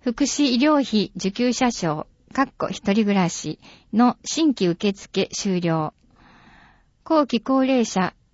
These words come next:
福祉医療費受給者証、かっこ一人暮らしの新規受付を三月末で終了します。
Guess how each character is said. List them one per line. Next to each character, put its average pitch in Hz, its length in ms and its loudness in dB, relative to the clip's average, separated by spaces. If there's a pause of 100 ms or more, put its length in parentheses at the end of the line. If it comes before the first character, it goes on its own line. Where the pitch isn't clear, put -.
福 214 220 -8
祉 269 280 0
医 - 20 2
療 285 180 2
費 202 200 0
受 185 180 -4
給 233 200 -2
者 226 200 -2
証、 156 360 -6 (800)
か 254 120 -2
っ 247 60 -6 (100)
こ 220 100 -4
一 196 180 -4
人 208 140 0
暮 214 80 0
ら 190 140 0
し - 280 -8 (460)
の 233 260 2 (120)
新 339 220 -2
規 233 180 0
受 202 240 -2
付 214 320 -4
を 202 160 -4
三 294 300 0
月 196 280 -2
末 202 300 -4
で 240 140 -2
終 208 220 -4
了 190 200 -2
し - 120 -8
ま 165 220 -4
す。 - 160 -20